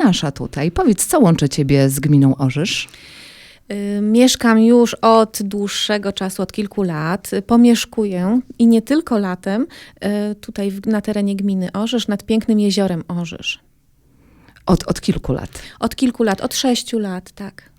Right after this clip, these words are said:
Speaker 1: Ach, to ty już jesteś orzeszanka.
Speaker 2: Prawie tak.
Speaker 1: Super. <laughs> Właśnie, ale, y, ostatnie kilka lat, można powiedzieć dwa, trzy lata, prawda?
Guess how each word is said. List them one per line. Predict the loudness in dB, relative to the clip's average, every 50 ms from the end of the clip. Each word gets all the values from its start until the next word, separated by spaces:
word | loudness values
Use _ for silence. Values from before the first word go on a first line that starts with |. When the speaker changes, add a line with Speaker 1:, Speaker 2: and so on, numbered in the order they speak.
| -20
Speaker 1:
Ach, | -20 -20 -10 -10 -4
to | -4 -2
ty | 2 2
już | 0 2 0
jesteś | -2 -2 -2 0 0
orzeszanka. | 2 2 2 2 2 0 0 0 0 -2 -2 -4 -4 -6 -8 _
Speaker 2:
Prawie | -6 -6 -4 -4 -4 -6
tak. | -6 -8 -10 -12 -12 -16 -20 _ _ -4 -4 -2 -2 2
Speaker 1:
Super. | 2 2 2 2 -4 -8 -8 -10 _ _ -20 -20 -20
<laughs> | -20 -20 -18 _
Właśnie, | -8 -6 -6 -4 -4 -4 -4 -6 -6 -4
ale, | -2 0 0 0 0 -2 -4 -10 -16 _ -20 -20 -20 -14 -2 0
y, | 2 4 4 2 2
ostatnie | -2 -2 0 0 -2 0 -2 0
kilka | 2 2 2 2 2 0
lat, | 0 2 0 -2 -4 -2 -2
można | 0 0 0 0 0
powiedzieć | 0 0 -2 0 -2 -2 -4 -4
dwa, | -8 -4 -2 -2 -2
trzy | -2 -4 -4 -2 -2 -2
lata, | -2 -2 -4 -4 -4 -4 -4
prawda? | -2 -2 -4 -4 -2 -2 -2 -2 0 0